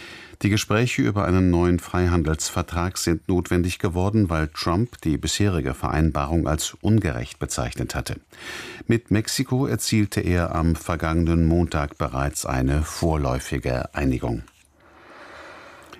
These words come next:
Der senegalesische Präsident Sall hat Bundeskanzlerin Merkel Zusammenarbeit im Kampf gegen illegale Migration und Schleuser zugesagt.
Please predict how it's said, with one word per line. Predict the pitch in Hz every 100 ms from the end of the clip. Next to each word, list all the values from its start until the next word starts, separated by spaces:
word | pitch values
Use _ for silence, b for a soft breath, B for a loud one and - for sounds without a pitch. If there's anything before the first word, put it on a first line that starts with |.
| B B B -
Der | 107
senegalesische | 104 127 135 127 131 139 - 135
Präsident | 120 117 110 104 104
Sall | - 117 98 71
hat | 73 - -
Bundeskanzlerin | 98 98 107 - 101 - 90 85
Merkel | 78 76 90 107 107
Zusammenarbeit | - 87 85 101 113 101 113 113
im | 107
Kampf | - 113 110
gegen | - 101 98
illegale | 78 107 110 92 92
Migration | 85 78 - 73 - 85 80
und | 76 85
Schleuser | - 80 78 64
zugesagt. | - - 62 65 62 - -